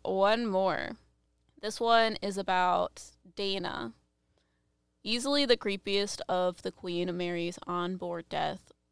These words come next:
legend has it that someone was murdered, a young woman named Dana and her family in room B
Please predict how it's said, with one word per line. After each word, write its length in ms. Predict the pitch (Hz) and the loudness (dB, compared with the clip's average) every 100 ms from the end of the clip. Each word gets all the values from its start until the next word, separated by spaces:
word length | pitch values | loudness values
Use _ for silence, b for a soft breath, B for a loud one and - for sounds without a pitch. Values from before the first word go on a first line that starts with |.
| _ | _
legend 540 | 185 180 180 180 165 190 | 0 2 4 2 -4 -4
has 360 | 180 175 180 | -2 0 0
it 160 | 180 165 | -2 -2
that 200 | 185 160 | -2 -2
someone 520 | - 190 196 208 226 | -2 -2 -2 -4 -4
was 180 | 233 226 | -4 -6
murdered, 540 | 180 170 165 170 185 - | -6 -4 -4 -4 -6 -6
a 80 | 190 | -8
young 360 | 185 170 208 220 | -4 -4 -2 -4
woman 340 | 180 175 175 | -4 -2 -2
named 380 | 170 165 165 - | -2 -2 -4 -8
Dana 420 | 180 214 185 165 - | -4 -2 -2 -4 -6
and 160 | 185 | -8
her 160 | 185 185 | -8 -10
family 640 | - 185 202 180 170 170 - | -6 -4 -2 -2 -2 -4 -6
in 300 | 190 190 156 | -6 -6 -6
room 380 | 175 170 175 - _ | -6 -6 -6 -12 _
B 340 | 190 202 220 | -10 -6 -6